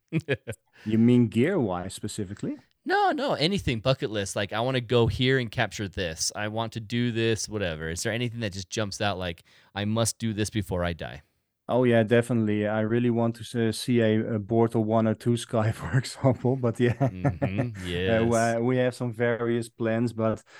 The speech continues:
Speaker 2: yeah, I would really like to go a bit further also with some, uh, H alpha, uh, R G B imaging, you know,
Speaker 1: Oh, really?
Speaker 2: uh, especially, uh, when you are in the Netherlands with a lot of light pollution, you don't get that much H alpha detail, even with an astro modified camera. But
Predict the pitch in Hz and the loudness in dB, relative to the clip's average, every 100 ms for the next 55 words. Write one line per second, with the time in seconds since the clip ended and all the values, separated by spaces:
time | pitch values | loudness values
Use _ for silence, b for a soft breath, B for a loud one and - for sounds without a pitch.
0 | B B 95 101 110 117 131 123 160 156 | B B -6 -2 2 4 4 4 2 2
1 | 135 139 123 123 127 131 120 123 - 131 | 2 0 -2 -2 0 0 -2 -4 -4 -2
2 | 127 117 120 117 117 120 - 117 113 110 | 0 0 -2 -2 -4 -4 -4 -2 -2 0
3 | 110 110 110 110 131 123 - 123 123 120 | 0 0 0 0 0 -2 -2 0 0 0
4 | 107 104 104 110 107 - 113 104 104 127 | -2 -2 -4 -4 -4 -2 -2 0 -2 -2
5 | 113 92 87 87 90 - b b 101 101 | -2 -4 -10 -10 -12 -14 b b -8 -2
6 | 123 127 - 110 110 107 107 107 110 104 | 0 0 -2 -2 -2 0 -2 -2 -4 -6
7 | 92 - 117 - 127 123 - 117 117 117 | -10 -6 -6 0 0 0 0 2 4 2
8 | 110 110 110 113 113 110 110 110 107 113 | 2 0 0 0 0 0 0 0 0 0
9 | 113 107 110 107 113 101 101 110 120 110 | -2 -4 -4 -2 -4 -4 -2 0 0 -4
10 | 101 101 - 107 107 110 113 110 101 92 | -6 -6 -6 -4 -2 -2 -2 -2 -6 -4
11 | 113 120 113 107 120 117 101 110 113 - | -6 -4 -6 -6 -8 -8 -6 -6 -6 -6
12 | 95 104 95 104 120 123 113 107 104 104 | -6 -6 -4 -2 -2 0 -2 -2 -4 -6
13 | 101 107 104 101 95 92 - 117 113 98 | -6 -6 -6 -6 -8 -12 -4 -2 -2 -4
14 | 95 107 | -6 -6